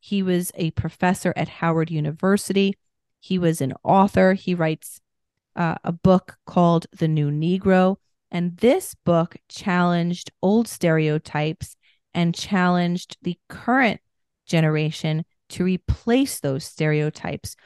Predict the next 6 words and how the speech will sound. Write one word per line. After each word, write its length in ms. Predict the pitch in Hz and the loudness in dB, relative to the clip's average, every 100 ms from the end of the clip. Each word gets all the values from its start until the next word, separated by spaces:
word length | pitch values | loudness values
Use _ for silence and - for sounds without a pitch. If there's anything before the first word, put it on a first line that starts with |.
| _ - | _ -2
with 200 | 165 - | -2 2
new 520 | 196 208 233 254 269 - | 6 8 8 8 4 0
ideas 800 | 185 180 - 165 156 151 160 - | -2 -2 -6 -2 0 0 -2 -4
of 220 | 170 165 | -6 -4
Black 400 | - 151 139 156 - | -2 0 0 -4 -8
identity. 720 | 160 156 160 156 170 160 160 | -8 -4 -2 -2 -4 -8 -10